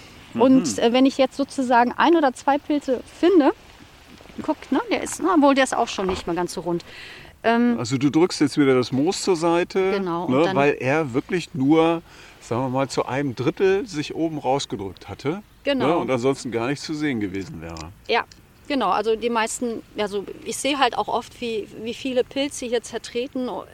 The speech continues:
Speaker 2: oder weggeschossen sind, wo ich dann einfach denke, die Menschen sehen das gar nicht, wenn sie hier durchlaufen, dass da eigentlich, ähm, ja, wunderbare essbare Sachen wachsen oder überhaupt Pilze. Und, ähm,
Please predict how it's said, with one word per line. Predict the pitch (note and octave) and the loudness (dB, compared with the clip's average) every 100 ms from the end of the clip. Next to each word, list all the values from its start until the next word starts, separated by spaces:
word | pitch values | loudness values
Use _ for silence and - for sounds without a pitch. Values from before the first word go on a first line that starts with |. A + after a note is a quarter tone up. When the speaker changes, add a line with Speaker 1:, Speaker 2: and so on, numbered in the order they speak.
| - | -10
Speaker 2:
oder | G#3+ G#3+ G#3+ | -6 -4 -6
weggeschossen | - A#3+ - A3+ A#3 | -8 -8 -8 -8 -8
sind, | G3+ G3+ G#3 | -8 -8 -8
wo | G3+ | -8
ich | G#3+ | -8
dann | - G#3 | -8 -8
einfach | G#3 G3+ | -8 -10
denke, | G#3 G#3 | -12 -12
die | G#3 | -10
Menschen | G#3 G#3 - G#3+ | -8 -10 -10 -6
sehen | G3 C4 | -4 -4
das | G3 - | -6 -8
gar | F3 F3+ | -8 -6
nicht, | G#3 - | -10 -12
wenn | G3 | -12
sie | F#3 | -10
hier | F#3 F#3 | -10 -10
durchlaufen, | F3+ G3 G#3+ G3+ A3 C#4+ - - - - - - | -10 -10 -10 -10 -8 -10 -10 -20 -20 -20 -20 -20
dass | - G3 | -16 -14
da | - G3+ | -10 -8
eigentlich, | F#3+ G3+ - G#3 - - | -8 -12 -12 -12 -12 -14
ähm, | F#3+ F#3+ G3+ | -14 -14 -10
ja, | F#3+ E3+ - | -10 -10 -16
wunderbare | G#3 A#3 A#3 G#3 - | -12 -12 -10 -10 -10
essbare | G3+ - F#3 F3+ | -12 -14 -14 -12
Sachen | F3+ A#3+ G3 F3 | -12 -12 -12 -14
wachsen | G3 - G#3+ | -14 -14 -14
oder | F#3 E3+ | -12 -10
überhaupt | F3+ G3 C4 | -10 -10 -12
Pilze. | - G3+ G3 - C#4 - - - - - - | -8 -8 -6 -8 -8 -10 -20 -20 -20 -20 -14
Und, | - G#3+ G#3+ - - - | -6 -4 -6 -10 -8 -4
ähm, | G3+ G3+ G3 | -2 -2 -6